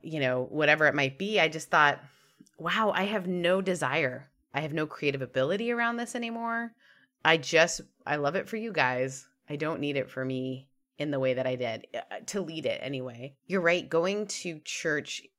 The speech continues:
in this state is difficult. I think experiencing holidays that usually had church is difficult. And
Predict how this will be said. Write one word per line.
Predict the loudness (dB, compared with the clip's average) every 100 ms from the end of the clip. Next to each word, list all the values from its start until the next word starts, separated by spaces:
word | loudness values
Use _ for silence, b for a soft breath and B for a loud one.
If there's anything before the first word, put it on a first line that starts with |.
| _ -10
in | -6 -4
this | -2 -4 -4
state | -4 -2 -2 -4 -12 -20 _ _ _ _ _ _
is | -6 -4
difficult. | -4 -6 -6 -6 -6 -8 -14 -20 _ _ _ _ 2
I | 4
think | 4
experiencing | 0 0 -2 -2 0 -2 -6
holidays | -2 0 2 0 0
that | -4 -10
usually | -12 -8 -6 -6 -6 -4 -4 -4
had | -4 2 2 2
church | -2 -4 -6 -8 -10 -12 _ _ _ _ _ _ _ _
is | -2 -2 -2
difficult. | -4 -4 -6 -6 -6 -6 _ _ _
And | -4 2 4 4 2 0 -4